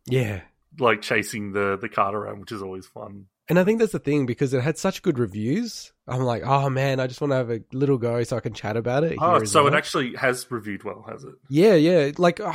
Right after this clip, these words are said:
Speaker 1: you know, it's one of those things where if, you gotta understand what it is. It's not Mario Kart nine. Like, uh, even some of the reviews, people were saying it's, it's more of a toy than a game. And I'm like, "Yeah, of course, it's a toy."
Speaker 2: Yeah,
Speaker 1: Like,
Speaker 2: <laughs> I
Speaker 1: who thought it
Speaker 2: if
Speaker 1: wasn't a toy?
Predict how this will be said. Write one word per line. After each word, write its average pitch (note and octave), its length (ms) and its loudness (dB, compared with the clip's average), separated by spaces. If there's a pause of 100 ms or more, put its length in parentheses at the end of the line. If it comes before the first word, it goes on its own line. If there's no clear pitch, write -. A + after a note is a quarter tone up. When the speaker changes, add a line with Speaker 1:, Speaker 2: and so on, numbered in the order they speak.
(160)
Speaker 1:
you A#3 80 0
know, A3 100 8
it's F3 260 0
one B3+ 120 4
of B3 60 4
those D3 180 4
things - 320 -4
where A2+ 180 -2
if, C#3 260 -4 (360)
you G3 80 -2
gotta D4 120 4
understand C#3+ 380 2
what A2 120 -4
it A#2+ 80 -2
is. D#3+ 200 -2
It's G#2 160 -12
not D3+ 320 4 (100)
Mario A#2+ 340 -2
Kart G#2+ 300 -6
nine. A#2 440 -4 (560)
Like, E3 160 2
uh, F#3 200 2
even A#3 240 2
some B3+ 140 0
of A#3 80 4
the F3+ 60 6
reviews, B2+ 320 0
people C3+ 260 0
were B2 100 0
saying A2+ 380 -2 (540)
it's, - 180 -8 (100)
it's E3+ 200 -4
more C#3+ 220 2
of B2+ 100 -2
a - 20 -6
toy C3 380 0
than A#2 160 -4
a G#2+ 40 -6
game. B2+ 520 -4 (400)
And C#3+ 80 0
I'm D#3+ 100 2
like, C#3+ 280 2 (440)
"Yeah, B2 420 -2
of - 120 -8
course, C#3+ 260 -2
it's A2+ 160 -10
a C3 60 -6
toy." A3 220 0
Speaker 2:
Yeah, D3+ 280 4
Speaker 1:
Like, C3+ 180 0 (100)
Speaker 2:
<laughs> - 60 -4
I G3+ 100 6
Speaker 1:
who G#3 60 4
thought G3 200 4
it G3+ 40 6
Speaker 2:
if F3 60 6
Speaker 1:
wasn't F3+ 220 4
a - 20 6
toy? F3 400 4